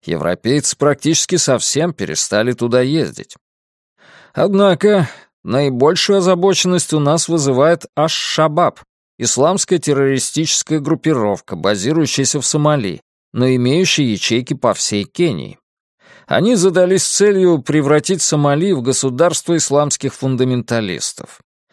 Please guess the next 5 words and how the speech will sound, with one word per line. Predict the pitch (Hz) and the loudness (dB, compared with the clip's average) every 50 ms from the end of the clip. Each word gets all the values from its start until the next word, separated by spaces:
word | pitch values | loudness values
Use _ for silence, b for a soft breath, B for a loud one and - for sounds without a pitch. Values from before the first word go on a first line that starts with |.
| b b b b | b b b b
Их | - 107 113 - | -4 -4 -2 0
можно | - 131 151 160 135 147 156 147 | 2 2 2 2 2 2 2 2
назвать | 143 139 131 123 101 110 123 143 165 165 - - | 2 2 2 2 2 2 2 2 2 0 -2 -4
восточноафриканским | 90 85 78 - - - 87 85 - - 113 113 104 - 110 110 - - 120 120 87 - - 127 127 131 131 135 | -4 -4 -4 -4 -4 -6 -8 -6 -6 -4 -4 -4 -4 -2 -4 -4 -2 -2 -2 -2 -2 -2 -2 -2 -2 0 0 -2
игил. | 131 - 156 156 131 - | -2 -2 -2 -2 -2 -2